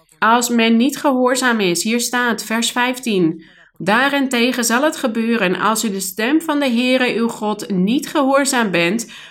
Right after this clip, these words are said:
door al zijn geboden en zijn verordeningen, die ik u heden gebied, nauwlettend te houden, dat al deze vervloekingen over u zullen komen en u zullen treffen." Zuster, vandaag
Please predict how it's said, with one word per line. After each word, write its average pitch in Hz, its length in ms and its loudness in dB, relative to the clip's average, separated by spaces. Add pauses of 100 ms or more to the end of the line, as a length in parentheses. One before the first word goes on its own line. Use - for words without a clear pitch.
door 208 220 0
al 262 200 2
zijn 277 220 0
geboden 240 520 0
en 214 180 0
zijn 220 180 -2
verordeningen, 208 680 -2
die 226 220 2
ik 226 80 -6
u 220 60 0
heden 202 460 -2
gebied, 226 440 -4
nauwlettend 202 760 0
te 277 60 0
houden, 214 720 -2 (320)
dat 208 300 -2
al 285 300 4
deze 294 340 2
vervloekingen 240 720 -2
over 254 360 0
u 226 60 0
zullen 208 300 -2
komen 190 420 0
en 226 140 0
u 226 120 0
zullen 202 340 -2
treffen." 240 800 -2 (640)
Zuster, 254 580 0
vandaag 214 720 0